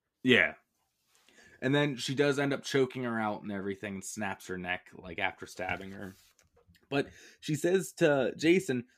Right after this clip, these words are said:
"They're all gone now. Everything is going to be like it was before." So are they just gonna rejoin society with the tethered? Like, and just 'cause they've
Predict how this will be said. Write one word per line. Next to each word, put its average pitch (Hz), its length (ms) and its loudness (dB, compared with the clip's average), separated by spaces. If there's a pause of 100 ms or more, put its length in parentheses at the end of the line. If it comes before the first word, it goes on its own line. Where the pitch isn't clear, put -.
(140)
"They're 120 180 6
all 135 240 -2
gone 135 360 4
now. 104 380 2
Everything 123 460 4
is 110 120 2
going 117 220 2
to 107 60 -2
be 110 160 2
like 107 260 0
it 107 80 -4
was 101 240 -2
before." 98 640 -2 (360)
So 139 160 2
are 131 60 6
they 143 120 6
just 196 180 -6
gonna 175 180 2
rejoin 123 520 -2
society 135 880 0 (140)
with 113 240 -4 (1040)
the 123 140 6
tethered? 175 540 6 (180)
Like, 135 440 6 (300)
and 127 180 2
just 131 220 2
'cause 123 160 0
they've 127 260 6